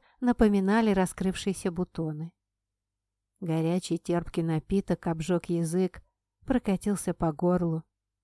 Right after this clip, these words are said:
Альда невольно зажмурилась от удовольствия. Это был самый вкусный кофе, какой она пила в жизни. Осторожно,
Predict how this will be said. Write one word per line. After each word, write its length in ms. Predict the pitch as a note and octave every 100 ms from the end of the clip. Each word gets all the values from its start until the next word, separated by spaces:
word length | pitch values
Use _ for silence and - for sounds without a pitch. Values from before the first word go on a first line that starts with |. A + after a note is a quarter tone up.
| _ _ _ _ _
Альда 400 | D4 C4 A#3 G3
невольно 460 | G3 F3+ F#3+ F#3+ F3
зажмурилась 800 | E3+ E3 D#3+ F3+ F3+ E3+ D#3+ E3
от 160 | -
удовольствия. 960 | D3+ D#3+ D3+ D3+ D3 C#3+ - D#3+ E3+ - _ _ _ _ _ _ _
Это 360 | D4 C4 - F#3+
был 240 | F#3+ F#3
самый 440 | - D#4+ C#4+ A#3
вкусный 580 | G3+ - A3 F#3 - E3
кофе, 520 | - G3+ G#3 - E3+ - _ _ _
какой 380 | A3+ F#3+ - G#3
она 360 | G3+ F#3 F3+
пила 360 | - D3+ D#3 D#3
в 60 |
жизни. 600 | D#3 D#3+ D#3 D3 D#3 F#3 - _ _ _ _ _ _ _ _ _ _ _ _ _ _ _ _ _
Осторожно, 880 | G3+ - E3+ E3+ F#3+ A3 G3 G3